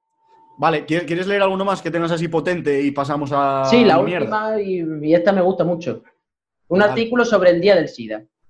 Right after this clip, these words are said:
Speaker 2: En conmemoración del Día Internacional del sida, se realizará una actividad de difusión de la enfermedad en la Plaza de Armas a partir de las once horas.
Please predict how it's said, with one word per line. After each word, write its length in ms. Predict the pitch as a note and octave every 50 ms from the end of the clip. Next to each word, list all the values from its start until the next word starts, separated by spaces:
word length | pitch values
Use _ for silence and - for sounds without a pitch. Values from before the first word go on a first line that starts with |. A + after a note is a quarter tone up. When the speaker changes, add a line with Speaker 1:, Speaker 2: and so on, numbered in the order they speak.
| _ _ _ _ _ -
Speaker 2:
En 180 | - G#3 G3
conmemoración 680 | G3+ G3+ G3+ G3+ G3 G3 G3 G3 F#3 F#3+ F#3+ B3+ B3+ B3
del 120 | A#3+ A3
Día 100 | A3 G#3
Internacional 580 | G3+ F#3+ F#3 F3+ F3+ F3 E3+ F3 F3 F3+ G3 F#3+
del 160 | F#3 F3 D#3
sida, 500 | - - G3 G#3 A3 A#3 A3+ A3+ - - _ _ _
se 220 | - - G3+ G3
realizará 600 | F3 F#3+ F#3 F#3 F#3+ F3 - F#3+ F#3+ F#3 E3+ -
una 160 | - G#3+ A#3+ A3+
actividad 440 | A3+ - A3+ G#3+ F#3+ F3 E3 D#3+
de 120 | D#3+ E3+ D#3+
difusión 500 | E3 - E3 - E3+ D#3+ - - A#3 A3+
de 80 | G#3+
la 60 | G3 F#3
enfermedad 480 | F3+ F3 F#3 E3+ E3 D#3+ E3 F3 G3
en 80 | F#3+ F3+
la 140 | F3 E3 E3+
Plaza 260 | F#3 G3 G3 G3 F3
de 100 | E3 E3+
Armas 400 | F#3+ G#3 A3+ A3+ G#3+ G#3+ - - -
a 100 | E3+ E3+
partir 340 | F3+ E3 D#3+ - G3 G#3 G#3
de 100 | G3 G3
las 160 | F3 D#3 -
once 260 | F3+ F3+ E3 - D3+ C#3
horas. 240 | A#2+ A2+ A2+ A2+